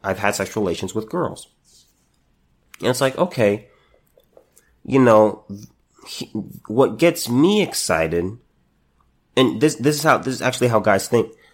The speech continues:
When guys, when guys are having sex,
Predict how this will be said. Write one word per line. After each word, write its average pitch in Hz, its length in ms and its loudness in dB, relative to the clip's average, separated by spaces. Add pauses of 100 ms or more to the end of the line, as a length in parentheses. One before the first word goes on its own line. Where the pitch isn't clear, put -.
(460)
When 107 240 2
guys, 151 720 4 (140)
when 113 180 2
guys 151 280 2
are 143 40 0
having 123 260 -2
sex, - 580 -2